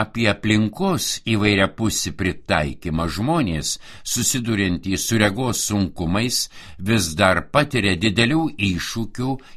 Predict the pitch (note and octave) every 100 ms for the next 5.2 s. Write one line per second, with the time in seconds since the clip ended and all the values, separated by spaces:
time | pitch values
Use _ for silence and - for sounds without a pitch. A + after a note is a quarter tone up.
0 | - C#3+ - F#2 E2 D#2+ C#2+ E2+ E2 G2+
1 | G#2+ A#2 A#2 - - G2+ B2+ A#2 D#3+ D3
2 | A2+ F#2+ - G2 F2 - G2 F#2+ E2+ D#2
3 | F2 F2+ - G2+ G#2+ G#2 G#2+ G2+ G#2 -
4 | D3+ C3 F#2 F2 A2 A#2 G#2+ F2 D#2 G2+
5 | G#2+ G#2+